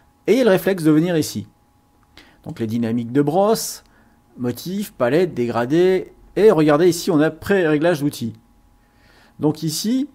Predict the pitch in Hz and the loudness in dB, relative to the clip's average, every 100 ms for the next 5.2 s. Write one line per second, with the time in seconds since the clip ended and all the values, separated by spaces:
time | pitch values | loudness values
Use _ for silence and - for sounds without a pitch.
0 | _ _ _ - 202 131 123 117 110 90 | _ _ _ -10 -2 2 2 2 0 -2
1 | - - 202 156 147 160 143 110 - 175 | -6 -4 -2 0 4 6 4 4 0 0
2 | 240 175 165 139 127 113 110 131 240 294 | 2 2 0 2 0 -2 -4 -8 -6 -6
3 | 302 - - _ 147 117 127 131 139 123 | -8 -20 -20 _ -8 -2 -2 -2 -2 -2
4 | 131 208 135 156 - 175 208 160 170 - | 2 0 2 0 0 0 2 2 0 0
5 | 113 | -6